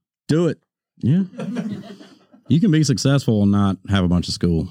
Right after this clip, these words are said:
Speaker 1: Oh, a hundred percent. You can start your real world while other people are drinking and living at their parents' house in the basement for
Speaker 2: Yeah.
Speaker 1: four extra years.
Speaker 2: Or living in a dorm.
Speaker 1: Ha ha. Ooh, germs.
Speaker 2: Yeah, living in a dorm with, with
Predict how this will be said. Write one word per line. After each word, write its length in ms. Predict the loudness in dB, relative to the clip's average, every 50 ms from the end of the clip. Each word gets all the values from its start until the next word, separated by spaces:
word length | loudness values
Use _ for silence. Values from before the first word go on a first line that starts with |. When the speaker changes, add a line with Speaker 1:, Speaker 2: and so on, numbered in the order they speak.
| -12 -18 _
Speaker 1:
Oh, 200 | -4 -2 0 0
a 20 |
hundred 220 | 0 0 0 0 -2
percent. 400 | -4 -2 -2 0 0 0 -2 -4 -10 -20 -8 -4
You 140 | -4 -2 0
can 140 | 0 -2
start 360 | -2 -2 -2 -2 -2 -2 0 0
your 140 | 0 0
real 300 | 0 2 2 2 2 2
world 400 | 2 2 2 2 2 0 0 -2 -6 _
while 220 | _ -2 0 2 2
other 180 | 2 2 0
people 380 | 0 0 -2 0 0 0 -2 0
are 80 | 0 -2
drinking 480 | 0 0 0 2 2 2 2 2 2 2
and 100 | 2 2
living 260 | 2 2 2 2 0
at 80 | 0
their 120 | 0 -2 -2
parents' 360 | 0 0 0 2 0 0 0
house 280 | 0 0 0 -2 0 0
in 60 | -2
the 60 | 0
basement 580 | 0 0 0 -2 -2 -2 -2 -2 -2 -2 -4 -6
for 80 | -6 -4
Speaker 2:
Yeah. 80 | -2 0
Speaker 1:
four 200 | 0 2 2 0
extra 320 | -2 -2 -6 -2 0 2
years. 400 | 2 2 2 0 -2 -4 -8 -14 _ _ _ -8
Speaker 2:
Or 140 | -4 -2
living 180 | -2 0 0 0
in 80 | 0 0
a 60 | 0
dorm. 460 | 0 0 0 2 2 2 2 2 0 -2 -6 -14 -16 -18 -20 -20 _ _ _ _ _ _ _
Speaker 1:
Ha 100 | 0 0
ha. 380 | 2 2 2 2 0 -2 -2 -4 _ -6
Ooh, 420 | -4 -4 -2 0 0 0 0 0
germs. 880 | 0 -2 0 0 2 2 2 2 0 0 -2 -4 -6 -6 -8 -8 -8 -8
Speaker 2:
Yeah, 60 | -10 -8
living 280 | -6 -4 -2 0 0
in 60 | 0
a 80 | 0 0
dorm 380 | 0 0 2 2 2 2 2 2
with, 340 | 2 0 -2 -6 -16 -16 -12 -12 -12 -12 -12 -16 -20 -20 -20 -8
with 280 | -4 -4 -4 -4 -6